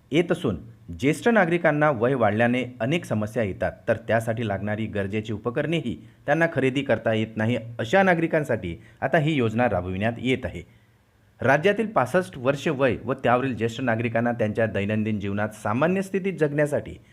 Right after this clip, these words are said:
आणि त्यांना वयोमानानुसार येणाऱ्या अपंगत्व, अशक्तपणा यावर उपाययोजना करण्यासाठी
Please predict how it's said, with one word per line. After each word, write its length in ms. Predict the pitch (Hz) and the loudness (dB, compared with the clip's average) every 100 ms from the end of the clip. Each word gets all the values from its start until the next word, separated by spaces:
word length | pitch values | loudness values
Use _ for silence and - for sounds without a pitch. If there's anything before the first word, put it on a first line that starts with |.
| _ | _
आणि 160 | 120 170 | 0 4
त्यांना 340 | 160 156 156 | 4 4 4
वयोमानानुसार 840 | 143 113 139 143 135 131 127 139 | 4 2 2 2 2 2 2 2
येणाऱ्या 400 | 127 113 117 117 113 | 2 4 4 2 0
अपंगत्व, 520 | 107 117 117 113 117 | -2 -2 -2 -2 -2
अशक्तपणा 640 | 110 110 160 - 160 127 87 - - _ _ | -4 -4 -8 -4 -2 -2 -4 -10 -20 _ _
यावर 360 | 117 151 175 185 127 | 4 4 4 2 -2
उपाययोजना 520 | 113 151 143 123 131 | 2 2 2 0 -2
करण्यासाठी 560 | 127 104 110 110 104 | 0 0 0 0 -4